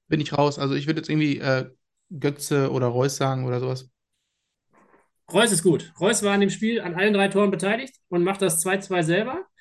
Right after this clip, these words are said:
Speaker 2: Tatsächlich Santana da zu dem Zeitpunkt schon Mittelstürmer à la Couleur und ist an dem Tor auch beteiligt, aber kommt nicht ganz an den Ball ran und dann ein Zweikampf, Ball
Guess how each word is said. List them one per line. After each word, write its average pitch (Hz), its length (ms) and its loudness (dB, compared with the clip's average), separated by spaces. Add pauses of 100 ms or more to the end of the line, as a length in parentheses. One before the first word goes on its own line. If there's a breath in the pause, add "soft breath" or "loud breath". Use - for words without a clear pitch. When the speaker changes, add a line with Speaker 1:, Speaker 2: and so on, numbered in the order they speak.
(280 soft breath)
Speaker 2:
Tatsächlich 247 560 -2
Santana 208 640 0
da 220 420 0
zu - 100 -8
dem 214 160 2
Zeitpunkt 220 600 -4
schon 208 400 0
Mittelstürmer 214 840 2 (600)
à 190 100 2
la 208 140 2
Couleur 208 500 2 (120)
und 202 140 2
ist 208 80 -8
an 226 100 -2
dem 214 120 4
Tor 240 220 0
auch 254 100 -2
beteiligt, 277 640 -2
aber 202 200 2
kommt 226 240 -2
nicht 208 200 -6
ganz 247 220 -2
an 214 100 -2
den 185 200 4
Ball 226 180 0
ran 262 300 -4
und 202 160 0
dann 202 420 0
ein 190 160 0
Zweikampf, 214 580 -2
Ball 202 420 4